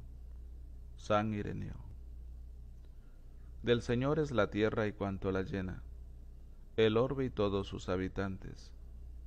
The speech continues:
Él la fundó sobre los mares, Él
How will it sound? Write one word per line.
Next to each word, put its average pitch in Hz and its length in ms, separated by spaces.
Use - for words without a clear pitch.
Él 117 380
la 101 220
fundó 95 400
sobre 104 340
los 92 220
mares, 95 540
Él 113 400